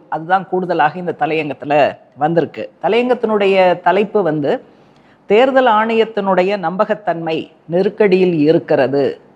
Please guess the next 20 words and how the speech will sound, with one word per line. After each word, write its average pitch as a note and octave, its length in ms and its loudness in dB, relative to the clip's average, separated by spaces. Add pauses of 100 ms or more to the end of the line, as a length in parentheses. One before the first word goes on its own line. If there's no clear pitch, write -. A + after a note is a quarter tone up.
(140)
என்பதோடு F3+ 560 0
சேர்த்து G#3 560 -2
இன்னொரு G#3+ 440 0
வரி F3 560 2
போடப்பட்டிருக்கு. E3 760 -2
கோழி B3+ 260 0
குஞ்சு A#3 320 -2
எங்க G3+ 260 0
போனாலும் G#3 600 0 (160)
ராத்திரி F#3+ 440 -2
வந்து G3 300 -4
தங்குற G3+ 240 -2
இடத்துக்கு E3+ 840 0 (140)
வந்துதானே F#3 560 0
ஆகணும் D3+ 560 0 (140)
அப்படிங்கிற D#3 460 0
முறையில F3 560 2
ஒரு E3 460 2 (100)
பழமொழிங்கிறது F3+ 1160 2
போடப்பட்டிருக்கு. D3 640 -4